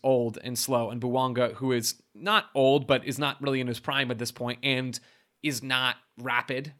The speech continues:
and Buke, who is fast and young and, and trending towards his prime, like,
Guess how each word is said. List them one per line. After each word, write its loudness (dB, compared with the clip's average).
and 0
Buke, 4
who 4
is 4
fast 2
and -2
young 0
and, -4
and -6
trending -4
towards -4
his -6
prime, -4
like, -6